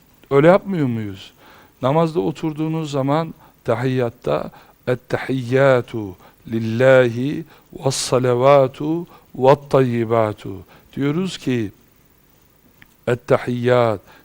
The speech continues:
dilimizle, bedenimizle, kalp, malımızla, dilimiz, bedenimiz, ettehiyyatu dille,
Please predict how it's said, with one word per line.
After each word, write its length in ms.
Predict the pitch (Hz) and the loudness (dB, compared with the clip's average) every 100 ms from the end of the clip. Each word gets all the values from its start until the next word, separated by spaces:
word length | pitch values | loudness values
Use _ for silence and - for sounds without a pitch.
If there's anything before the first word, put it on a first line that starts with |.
| _ 156 117 | _ -16 -6
dilimizle, 920 | 123 131 143 156 139 120 123 139 - - _ _ - | -2 0 0 -2 -2 0 0 -2 -6 -18 _ _ -2
bedenimizle, 1000 | 120 120 127 123 131 147 135 123 131 151 - - _ _ | -2 0 0 0 0 -2 -2 0 2 0 -8 -20 _ _
kalp, 380 | - 127 127 135 | -2 2 2 0
malımızla, 920 | 127 127 127 135 156 156 131 117 104 92 107 | 2 4 4 2 2 -2 0 0 0 -6 -10
dilimiz, 720 | 120 120 120 135 175 175 - - - _ | -6 -4 0 0 0 -4 -12 -20 -20 _
bedenimiz, 600 | 113 120 123 123 120 110 101 - - - | -4 0 0 0 -2 -4 -8 -18 -20 -4
ettehiyyatu 960 | 123 123 135 113 131 131 139 131 170 143 | -4 0 0 2 0 2 0 0 -6 -4
dille, 440 | 139 135 117 110 | -2 0 -2 -4